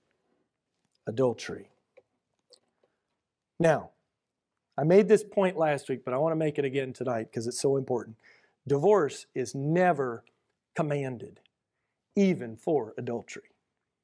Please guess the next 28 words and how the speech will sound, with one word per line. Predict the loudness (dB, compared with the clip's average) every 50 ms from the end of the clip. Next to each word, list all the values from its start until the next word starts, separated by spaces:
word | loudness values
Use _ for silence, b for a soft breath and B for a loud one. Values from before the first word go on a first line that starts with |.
| _ _ _ _ _ _ _ _ _ _ _ _ _ _ _ _ _ _ _ _ _ _ _ _ _ _ _
So, | 0 4 4 4 4 2 0 -6 -18 _ _ _ _ _ _ 4
if | 6 6 6 4
your | 4 4 6 6 4 2
spouse | -2 -4 -4 -4 -4 -4 -8 -12 -12 -14 -16 -16 -20 _ _ _ _ _ _ _ 0
were | 6 8 8 8
to | 6 2 -4
commit | -2 -2 -2 2 2 0 0 -2
adultery, | -6 -2 0 2 2 2 0 -2 -6 -6 -6 -6 -10 _ _ _ _ _ _ _
it | 2 4 4
is | 4 6
not | 4 4 4
a | 2
command | 2 0 -2 0 2 2 0 0 0
from | -2 -4 -4 0
God | 2 2 2 2 0 -2 0
that | 0 0 0 2
you | 0 0 4
must | 4 4 4 4 2
divorce | 0 2 4 4 4 4 2
her | -2 -10 -8
because | -8 -8 -4 -2 0 0 0 -2
she | -2 -6 -8 -8
committed | -8 -8 -8 -6 -6 -4 -4
adultery. | -4 -2 -2 -4 -4 -2 -4 -2 -2 0
You | 0
must | 2 0 0 0 -4
divorce | -4 -2 0 0 0 4
him | 6 6 8 6 6 2